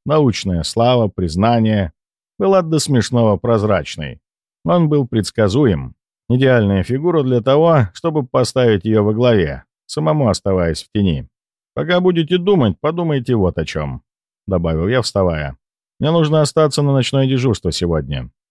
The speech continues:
Официально оформите как отработку за сегодняшнее отсутствие». Он на мгновение удивился резкой смене темы, но тут же понял суть. Это был не просто запрос. Это был первый тест нашего неофициального альянса. «Это я могу устроить», —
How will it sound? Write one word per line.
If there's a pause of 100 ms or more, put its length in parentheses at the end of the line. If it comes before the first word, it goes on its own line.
(160)
Официально (280)
оформите
как
отработку
за
сегодняшнее
отсутствие». (680)
Он
на
мгновение
удивился
резкой
смене
темы, (480)
но
тут
же
понял
суть. (580)
Это
был
не
просто
запрос. (260)
Это
был
первый
тест
нашего
неофициального
альянса. (480)
«Это
я
могу
устроить», —